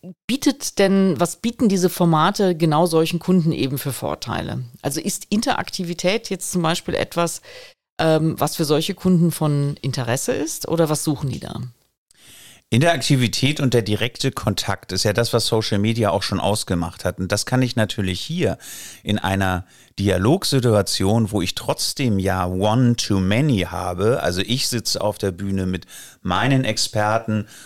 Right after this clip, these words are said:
Speaker 2: moderiere etwas, habe einen, äh, eine Followerschaft von manchmal auch mehreren hundert Leuten, ähm, zu denen ich spreche, ähm,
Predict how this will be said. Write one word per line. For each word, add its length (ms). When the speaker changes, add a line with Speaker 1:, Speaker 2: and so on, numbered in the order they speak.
Speaker 2:
moderiere 720
etwas, 480
habe 260
einen, 480
äh, 300
eine 240
Followerschaft 760
von 540
manchmal 380
auch 60
mehreren 500
hundert 460
Leuten, 600
ähm, 260
zu 180
denen 240
ich 100
spreche, 640
ähm, 500